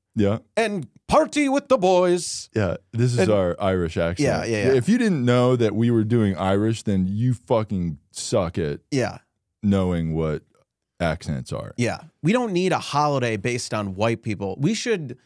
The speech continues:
Speaker 1: Mm-hmm.
Speaker 2: we should go back, like
Speaker 1: What about, what about Saint Patricia's Day?
Speaker 2: That would be an improvement.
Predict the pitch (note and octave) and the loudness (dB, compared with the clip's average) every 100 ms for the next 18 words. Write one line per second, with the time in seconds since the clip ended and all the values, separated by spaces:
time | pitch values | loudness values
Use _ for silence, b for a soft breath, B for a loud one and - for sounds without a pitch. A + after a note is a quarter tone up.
0 | _ - F3+ E3 D#3 D#3+ E3+ F3+ D3 D3+ | _ -4 -2 0 -2 -2 -2 0 0 -2
1 | D3+ E3 F#3 - _ _ B2+ F#3 F3 C#3+ | -4 -4 -4 -4 _ _ 2 4 4 4
2 | D3 - _ - C3 E3 D#3+ A#2+ - C3+ | 4 -2 _ -6 0 2 4 2 0 0
3 | C3+ - G2 - G2 A2 - - - - | 0 -4 -12 -8 -6 -6 -8 -12 -14 -14
4 | - _ _ _ _ _ _ _ _ _ | -16 _ _ _ _ _ _ _ _ _
5 | - B2 A#2 A#2 A2+ A2+ G#2+ A2 F#2+ F#2+ | -2 0 2 0 0 -2 -2 -4 2 4